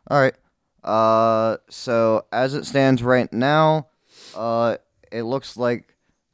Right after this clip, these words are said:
Democrats will maintain control of the Senate, uh,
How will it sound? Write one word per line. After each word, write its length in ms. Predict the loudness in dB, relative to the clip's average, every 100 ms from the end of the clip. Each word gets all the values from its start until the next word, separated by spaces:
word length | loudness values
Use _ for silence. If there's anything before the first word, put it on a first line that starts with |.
| -8
Democrats 680 | -6 -6 -2 -4 -4 -10
will 280 | -6 -4 -2
maintain 480 | -2 -4 -4 -8 -6
control 340 | -8 -8 -10
of 60 | -10
the 60 |
Senate, 440 | -12 -8 -6 -4 -6 _ _ _ _ _ -8
uh, 640 | -2 0 2 2 2 -2